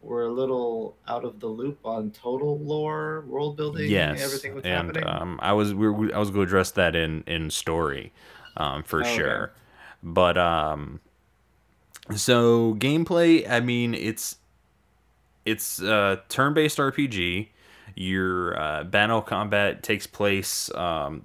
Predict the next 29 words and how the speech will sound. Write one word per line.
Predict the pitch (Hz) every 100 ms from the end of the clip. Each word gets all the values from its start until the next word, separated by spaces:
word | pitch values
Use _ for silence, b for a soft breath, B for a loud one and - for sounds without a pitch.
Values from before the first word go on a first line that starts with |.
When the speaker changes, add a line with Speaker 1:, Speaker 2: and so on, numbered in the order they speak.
| 95
Speaker 2:
so | - 104 92
where | 90 92 92 90 85
positioning | 107 98 110 127 117 117
kind | 123 117
of | 110
matters, | 113 110 110 107
like, | 98 -
you |
have | 87
to | 82
be | 85
within | 85 87
range | 82 82 85 82
of | 80
things, | 82 82 85 82
but | -
it's | 85 -
not | 101 98 92 - - B B B
super | - 113 104
important. | 98 87 92 73
You | 85
kind | 90 87
of | 87
move | 87 82
around | 80 78 78 76
like | 78
a | -
spherical, | - - - 80 80 - 78 76 76 76 76
um, | 80 - - 50 -